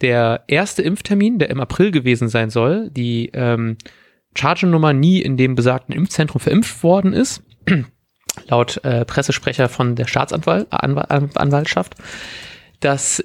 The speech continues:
die auch im April stattgefunden haben soll in einem Impfzentrum in Köln, während er aber noch mit Darmstadt damals als Trainer in Würzburg war, also eigentlich dann zeitlich auch das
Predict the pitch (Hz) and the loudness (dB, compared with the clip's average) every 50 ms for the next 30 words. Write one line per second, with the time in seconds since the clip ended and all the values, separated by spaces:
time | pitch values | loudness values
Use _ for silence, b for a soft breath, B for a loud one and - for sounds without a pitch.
0 | _ _ - 127 120 143 165 185 - - 143 135 - - - 143 131 131 - - | _ _ -8 -4 0 2 2 2 2 2 2 0 0 0 -2 -2 -2 -2 -2 -4
1 | 131 - - - - 220 247 - - 208 - - - - - 139 131 127 123 117 | -6 -4 0 2 2 2 2 2 0 -2 -2 -6 -4 0 0 0 0 0 0 0
2 | 123 123 120 117 123 120 117 117 120 123 156 202 214 - - 139 135 143 139 139 | 2 2 2 2 0 0 2 2 4 4 2 0 0 0 0 0 0 0 -2 -4
3 | - - 135 127 131 127 123 123 120 123 - - 156 180 - - - 151 139 - | -4 -2 0 2 2 2 2 0 0 0 2 2 0 0 0 0 -2 -2 0 -2
4 | 135 - 117 120 - - - 135 147 185 220 240 226 175 139 127 127 131 120 - | -6 -4 -4 -4 -4 -2 0 2 2 2 0 0 0 0 0 0 0 -2 -4 -4
5 | - - 127 131 143 - - 127 123 127 127 120 - 127 117 - - 120 131 160 | -2 2 2 2 2 2 2 2 2 2 2 2 0 -2 -2 0 0 0 0 0
6 | 165 165 139 - 131 135 135 135 143 - - 131 - - - - 139 139 135 127 | 0 0 0 2 2 2 2 0 0 0 -2 -4 -6 -4 -2 0 2 2 2 2
7 | 127 - - - 123 120 117 113 139 214 254 - - - 131 - - 117 117 131 | 0 0 0 0 2 2 2 4 2 2 2 0 -2 -2 -2 0 0 2 2 2
8 | 180 220 175 127 117 120 117 - 120 117 123 127 - 127 120 117 - - - 143 | 2 2 2 2 2 2 2 2 0 0 0 0 0 -2 -2 -2 -2 -4 -6 -6
9 | 165 - - - - 123 - 127 120 - - | -4 -4 -4 -4 -2 -2 -2 -2 -2 -2 -6